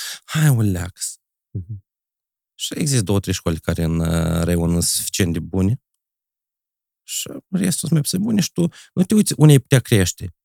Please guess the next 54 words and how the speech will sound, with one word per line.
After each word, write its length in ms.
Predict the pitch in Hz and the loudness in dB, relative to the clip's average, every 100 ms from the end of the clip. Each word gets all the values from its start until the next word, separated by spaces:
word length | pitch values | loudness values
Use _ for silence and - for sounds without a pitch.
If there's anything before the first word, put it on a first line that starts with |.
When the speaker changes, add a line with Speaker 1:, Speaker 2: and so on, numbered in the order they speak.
| _ _ | _ _
Speaker 1:
dar 120 | - 139 | -2 0
te 120 | 160 | 2
uiți 200 | 185 - | 0 0
că 80 | 175 | -2
cineva 240 | - 147 | 2 4
e 40 | 131 | 4
mai 140 | 127 | 4
jos 140 | 113 | 2
ca 120 | - 110 | -2 -2
tine. 320 | 82 80 - _ _ | -2 -4 -8 _ _
Speaker 2:
Mhm. 180 | - 92 - | -12 -12 -10
Speaker 1:
Și 300 | - - 160 170 160 | -8 -2 0 0 0
îți 220 | - 131 | 2 0
creează 280 | - 156 131 | 2 2 4
iluzia 340 | 123 131 123 131 | 2 2 4 2
asta 220 | - 117 | 2 -2
că 140 | - - | -4 -14
tu 180 | - - | -8 -4
ești 280 | 131 - - | -4 -4 -6
suficient 360 | - - 143 | -6 -2 0
de 80 | 127 | 0
bun. 260 | 104 87 85 - - - | -2 -6 -10 -14 -16 -10
Speaker 2:
Deci 160 | - | -4
benchmark-ul 600 | 120 131 120 113 117 - | 4 4 4 0 0 -2
la 80 | 104 | -2
noi 300 | 104 107 104 | 0 0 0
e 40 | 98 | 0
destul 300 | 107 - 104 | -2 -2 0
de, 220 | 101 98 | 0 0
de 100 | 101 | 0
jos, 300 | 98 87 - | -2 -4 -4
da? 200 | 104 117 | -4 -4
Și 120 | - | -2
așteptările, 560 | 113 - - 117 101 90 | 0 -2 -2 0 0 -2
cumva. 400 | - 95 92 95 _ - | -8 -10 -12 -14 _ -4
Speaker 1:
Da, 280 | 104 117 92 | 4 4 4
pentru 240 | 101 113 | 0 0
că 80 | 113 | 0
e 140 | 104 | 0
tot 200 | - 139 | 0 0
neomogen. 560 | 143 123 123 98 85 82 _ _ - | 2 4 4 2 -2 -6 _ _ 0
Pentru 300 | 113 104 - | 0 0 0
că 200 | 104 85 - _ _ | 0 0 -10 _ _
există 560 | 95 90 107 - 104 95 | -6 -4 -4 0 0 2
un 160 | 107 104 | 2 4
om 200 | 104 87 | 2 0
care 200 | 95 85 | -2 -2
prinde 220 | 101 90 | -2 -2
nota 180 | 92 92 | -2 0
opt, 300 | 117 - _ | -2 -4 _
de 100 | 90 | -6
exemplu, 300 | 85 82 78 | -4 -4 -6
la 60 | - | -8
școală, 320 | - 85 | -8 -8